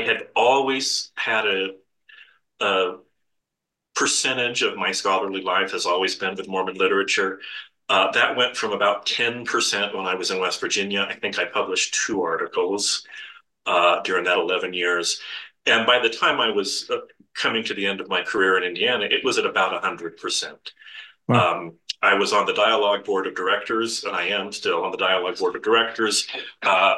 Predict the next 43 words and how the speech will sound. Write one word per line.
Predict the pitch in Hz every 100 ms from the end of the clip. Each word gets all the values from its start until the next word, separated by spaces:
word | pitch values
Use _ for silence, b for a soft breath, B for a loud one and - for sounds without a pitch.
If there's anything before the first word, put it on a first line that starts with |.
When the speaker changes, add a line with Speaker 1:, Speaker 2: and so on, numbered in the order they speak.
| 101
Speaker 1:
I | 98
am | 98 98
one | 104
of | 104 90
the | 104
founders | 117 117 113 107
of | -
B | 110
C | 95 -
C | 98 - -
Press | - 117 120 - - -
and | 92 90
spend | - 92
a |
lot | 85 90 104
of | -
time | 110 101 95
in | 90
Utah | 101 107 98 90 92 92
with | 90 82
that. | - 117 117 113 - B B B B B -
Uh, | 90 85 87 90 -
I | 92 87 92 87 87 - -
have | - 101 -
come | - 95 90 95
to | -
a | 87
number | 95 98 87
of | 82 -
conferences. | - 113 120 101 - 104
I'm, | 82 82 80 - B B B 98
uh, | 95 107
involved | 90 87 87 85
in | 85
the, | 85 82 82 82 -
um, | 82 80 78 - - B B B
Association | 113 117 - 98 95 110
for | -
Mormon | 87 85 85
Letters | 90 107 104 98
and | 87 82 87 95
the | 87 80 78 80 - -
Mormon | 90 82